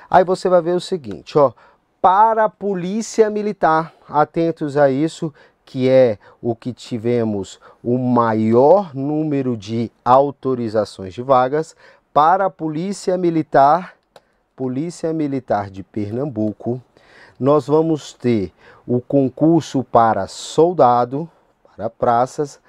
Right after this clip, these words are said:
duas mil e quatrocentas vagas. Vejam vocês, atentos a isso, vejam vocês que o claro que se tem na Polícia Militar de Pernambuco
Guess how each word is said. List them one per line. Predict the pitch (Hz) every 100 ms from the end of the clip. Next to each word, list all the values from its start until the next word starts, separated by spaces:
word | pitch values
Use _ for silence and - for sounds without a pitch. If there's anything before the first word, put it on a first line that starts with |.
| _ _ _ _ -
duas | 113 110 135 131 110 -
mil | 110 117 143 180 196
e | 185
quatrocentas | - 170 - 156 147 156 131
vagas. | 101 85 78 76 - _ - _ _
Vejam | 95 117 233 262 214 196
vocês, | 160 156 - 151 185 175 -
atentos | 143 170 165 135
a | 135
isso, | 139 180 - _ _ _
vejam | 117 117 175 247 247 190 165
vocês | 127 156 180 - 135 131 - - _ _ _ _
que | 156 147 110 - - - _
o | 156 190 - -
claro | - 190 202 208 208 202 202 208 -
que | 185
se | 175 - 160 _
tem | 147 135 131
na | 127 131
Polícia | 131 127 156 160 151
Militar | 139 127 - 117
de | 110
Pernambuco | - 123 110 98 151 175 -